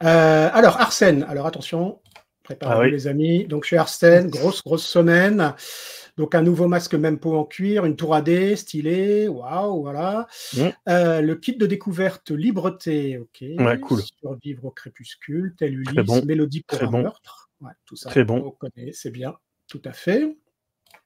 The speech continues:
Speaker 1: Et on continue avec Impitoyable Bourgade avec les cartes.
Speaker 2: Ah ouais.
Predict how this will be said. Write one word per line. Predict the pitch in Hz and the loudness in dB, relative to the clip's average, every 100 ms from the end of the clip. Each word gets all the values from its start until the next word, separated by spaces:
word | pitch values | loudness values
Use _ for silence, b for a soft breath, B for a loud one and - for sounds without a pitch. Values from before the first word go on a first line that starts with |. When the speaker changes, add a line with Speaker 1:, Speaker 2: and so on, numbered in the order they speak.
| _ _ _ - B B B B _ | _ _ _ -20 B B B B _
Speaker 1:
Et | 175 | 6
on | |
continue | 220 226 - 214 202 190 | 8 6 6 4 6 6
avec | 156 151 247 | 6 4 2
Impitoyable | - 226 233 214 208 170 | 0 2 4 4 2 0
Bourgade | 147 143 131 147 185 240 | -2 -2 0 2 2 0
avec | 117 - | -4 -8
les | 123 | -16
cartes. | - 127 196 113 | -16 -14 -10 -10
Speaker 2:
Ah | 101 | -8
ouais. | 95 | -4